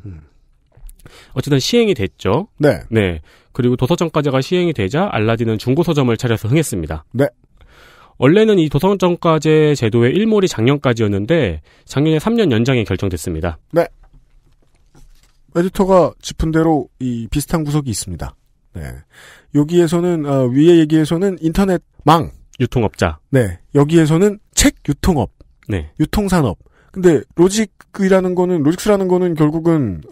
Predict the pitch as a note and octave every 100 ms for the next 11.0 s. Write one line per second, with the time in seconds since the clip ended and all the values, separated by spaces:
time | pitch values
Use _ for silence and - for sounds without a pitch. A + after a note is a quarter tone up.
0 | - - A3 A3+ - A2 D#2+ _ _ _
1 | - D#3 E3+ G3 F3+ D3+ G3 F#3 E3+ D#3+
2 | D3 A2+ F#2 - C#3 F#3 A#2+ - - G#3+
3 | F3+ D#3 A2 D2 C2+ D2 _ A#2+ F2 E2+
4 | _ E3+ F#3+ F#3 D3 D3 D3 A#2 G2+ D2
5 | C2 C2 - _ - G#2+ C#2+ D2 _ _
6 | - - - _ B2+ E3 - C#4 C4 A#3
7 | F#3+ A#2 D#2 E2 _ _ _ _ _ _
8 | G3+ A#3 F3+ - _ - E3+ - B3 G#3
9 | D#3 C3+ C3+ C3+ C#3+ F#3 D3 F#2 G2 D#2
10 | F#2 C#3 _ _ _ _ _ C#3+ D3+